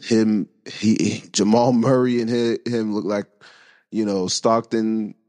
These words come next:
Malone. You know what I'm saying? Like, it, it, it looks like it. That pick and roll is insane. Like,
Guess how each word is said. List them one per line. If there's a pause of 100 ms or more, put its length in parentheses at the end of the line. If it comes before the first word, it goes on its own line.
(160)
Malone.
You
know
what
I'm
saying?
Like,
it,
it,
it
looks
like
it. (540)
That
pick
and
roll
is
insane.
Like,